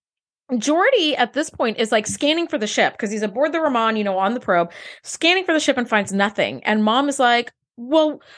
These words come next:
well, there must be too much interference." And he's like, "No, like, at this point, like, I should be picking up something, like,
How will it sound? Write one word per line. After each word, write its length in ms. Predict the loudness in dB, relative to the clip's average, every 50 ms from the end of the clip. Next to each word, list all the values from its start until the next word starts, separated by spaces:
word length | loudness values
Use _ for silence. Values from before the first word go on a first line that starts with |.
| -20 _ -20 -10 -4
well, 160 | 0 0 2 2
there 120 | 2 2
must 220 | 2 0 0 -2
be 80 | -4 -8
too 140 | -6 -6 -6
much 160 | -4 -4 -4
interference." 560 | -4 -2 -2 -4 -2 0 0 0 0 0 -2
And 80 | -4 -4
he's 100 | -2 0
like, 180 | 0 -2 -2
"No, 540 | -4 -6 -4 -2 0 0 2 2 2 4 4 2
like, 140 | 2 0
at 120 | -2 -2 0
this 180 | 0 -2 0
point, 180 | 0 0 0 2 2
like, 160 | 0 2 2
I 80 | 0 0
should 240 | 0 -2 -6 -6 -6
be 80 | -6
picking 320 | -4 -2 -2 -2 0 0 -2
up 100 | -2 -2
something, 500 | -4 -6 0 0 0 2 2 0 0 0
like, 220 | 0 -2 -2 -2